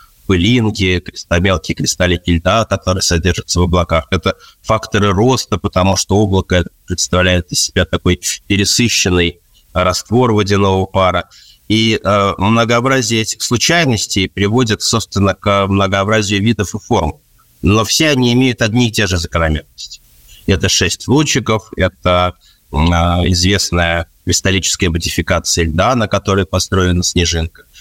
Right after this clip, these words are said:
К слову, а, из такой школьной физики, наверное, очень хорошая аналогия —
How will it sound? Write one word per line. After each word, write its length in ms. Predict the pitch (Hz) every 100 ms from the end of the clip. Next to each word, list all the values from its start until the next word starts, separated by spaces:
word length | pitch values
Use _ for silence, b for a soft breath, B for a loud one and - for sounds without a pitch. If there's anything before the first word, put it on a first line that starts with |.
| B
К 60 |
слову, 580 | - 131 156 135 - _ _ -
а, 180 | 104 101
из 320 | 107 117 -
такой 340 | - 110 127 117
школьной 480 | - - 139 127 120
физики, 440 | 147 156 139 120
наверное, 440 | 104 104 117 107
очень 200 | 110 -
хорошая 460 | - 107 117 - 107
аналогия — 680 | 104 107 123 143 113 104